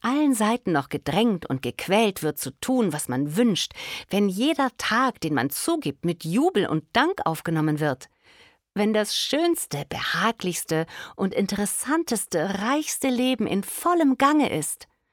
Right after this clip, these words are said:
dann mag man es wohl schwer nennen, mittendrin abzureisen,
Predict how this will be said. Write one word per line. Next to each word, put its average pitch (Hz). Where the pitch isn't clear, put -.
dann 311
mag 240
man 226
es 185
wohl 214
schwer 185
nennen, 151
mittendrin 160
abzureisen, 147